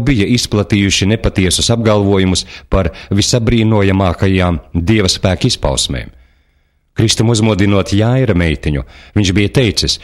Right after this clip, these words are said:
"Tas bērns nav miris, bet guļ." Tā kā viņa bija slimojusi tikai īsu laiku un to uzmodināja tūlīt pēc nāves, farizēji paziņoja, ka bērns nemaz nav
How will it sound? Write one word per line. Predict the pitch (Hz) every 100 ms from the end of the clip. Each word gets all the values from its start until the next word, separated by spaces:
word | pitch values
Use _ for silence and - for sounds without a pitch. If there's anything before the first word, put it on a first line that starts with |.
| - -
"Tas | 92 76
bērns | 73 95 87 - 87
nav | 85
miris, | 82 87 90 90 82
bet | 82 92 -
guļ." | 123 123 65 - - _ _ _ _ _ _ 120
Tā |
kā | 117 123
viņa | 131 127
bija | 120 120
slimojusi | - 139 127 113 101 107
tikai | 113 107 107 123
īsu | 113 107
laiku | 98 110 120 98 - - -
un | 107
to | 110 117
uzmodināja | 120 113 104 87 90 87 87
tūlīt | 101 95 92
pēc | 90 85
nāves, | 95 95 110 117 - - - -
farizēji | - 143 151 139 139 135
paziņoja, | 135 127 127 123 117 - -
ka | - 107
bērns | 90 156 160 120
nemaz | 117 123 131 110
nav | 139